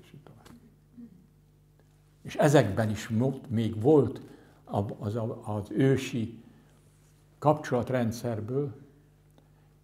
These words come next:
mert egymás után ugye miért veszítettük el Muhit? Mohácsról mindenki tudja, hogy előtte ott volt a Dózsa féle felkelés, amiről megint a hazugságokat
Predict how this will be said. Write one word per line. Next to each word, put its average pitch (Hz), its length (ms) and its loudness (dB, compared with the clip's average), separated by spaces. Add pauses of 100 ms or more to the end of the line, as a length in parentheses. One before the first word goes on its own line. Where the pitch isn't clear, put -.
mert 117 140 0
egymás 151 400 6
után 127 400 2
ugye 120 180 -2
miért 131 200 6
veszítettük 120 720 -4
el 117 100 -4
Muhit? 117 400 -6 (160)
Mohácsról 143 560 4
mindenki 117 440 2
tudja, 120 320 -2
hogy 120 120 2
előtte 117 500 -2 (180)
ott 143 140 -6
volt 123 180 -4
a 113 80 -4
Dózsa 120 400 2
féle 113 320 0
felkelés, 120 640 0
amiről 113 220 0
megint 131 240 6
a 123 60 8
hazugságokat 127 880 4